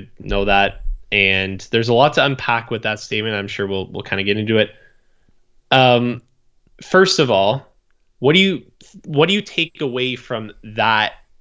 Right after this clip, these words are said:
statement? And then after that, would you want Shai Gilgeous-Alexander on this roster, noting someone's probably gonna have to go, and, and that note would probably be that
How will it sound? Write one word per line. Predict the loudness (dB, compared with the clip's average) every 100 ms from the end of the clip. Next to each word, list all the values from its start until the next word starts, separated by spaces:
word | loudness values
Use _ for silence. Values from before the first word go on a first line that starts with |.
| _ _
statement? | -12 -2 0 0 -4 -8 -8 -12 -16 _ _ _ -2
And | 0 2
then | 2 2 2 0 -6 -12 _ -4
after | -2 -2 -4 -6
that, | -6 -6 -6 -10 -20 -20 -20 -20 -18 -14 -12 -8 0
would | 2
you | 4
want | 4 4 2 0 -8 -20 -20 -14
Shai | -2 0
Gilgeous-Alexander | 2 0 -2 -2 -2 -2 -6 -8 -8 -8
on | -8 -6
this | -8 -10 -4
roster, | 2 6 6 2 -2 -8 -8
noting | -4 -2 0 0 -2 -4 -8 -10 -20 _ _ -4
someone's | 2 2 2
probably | 2 2
gonna | 0 0
have | -2
to | -4
go, | -6 -4 -6
and, | -6
and | -8 -6
that | -4 -4
note | -4 -4 -6
would | -8 -8
probably | -6 -2 -2 -2 -2 -2
be | -2 0 0
that | 0 0